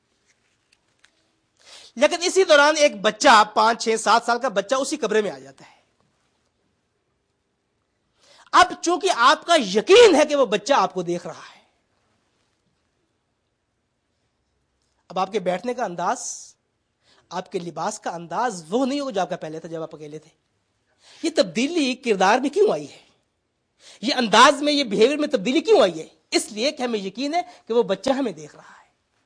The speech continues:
یعنی بچے کے دیکھنے پر ہمیں یقین ہے۔ تو کہا اگر خدا کے حضور پر اتنا ہمیں یقین ہو جائے جتنا ایک بچے کے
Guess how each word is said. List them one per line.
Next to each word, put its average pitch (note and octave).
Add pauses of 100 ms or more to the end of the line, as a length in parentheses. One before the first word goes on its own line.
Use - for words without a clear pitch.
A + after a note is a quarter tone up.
(240)
یعنی C4+
بچے G3+
کے A3+
دیکھنے F#3+
پر B3
ہمیں G3+
یقین E3+ (100)
ہے۔ - (1500)
تو F#3+
کہا G#3+
اگر G#3
خدا F3
کے G#3
حضور G3
پر E3 (2000)
اتنا C#4
ہمیں A#3
یقین G3
ہو D#3+
جائے C#3+ (1200)
جتنا C4+
ایک B3
بچے F#3+
کے A#3+